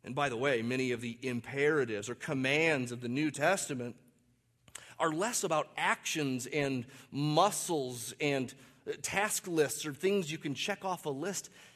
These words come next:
They're more things like the heart, how to think, how to feel. They're imperatives of the mind and the heart, like this one in verse thirteen.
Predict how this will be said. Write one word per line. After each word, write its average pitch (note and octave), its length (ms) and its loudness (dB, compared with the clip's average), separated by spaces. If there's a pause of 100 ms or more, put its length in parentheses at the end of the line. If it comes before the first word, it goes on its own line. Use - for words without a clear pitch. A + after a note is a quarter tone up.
(600)
They're D3+ 100 -4
more A3 320 -6
things A3+ 400 -4
like G3 220 -4 (1400)
the A#2+ 60 -10
heart, - 540 -4 (680)
how F#3 100 -6
to - 80 -6
think, A#3+ 400 -2
how - 80 -12
to D#3+ 60 -8
feel. C4+ 500 0 (560)
They're A3 140 4
imperatives A#3 600 2
of E3+ 100 -4
the F#3 80 2
mind C4 560 6
and A#3+ 140 4
the A3 60 0
heart, B3 420 2 (440)
like E3 400 0
this G3+ 260 6
one B2+ 320 2
in D3 180 0
verse C3+ 300 0
thirteen. D3+ 760 0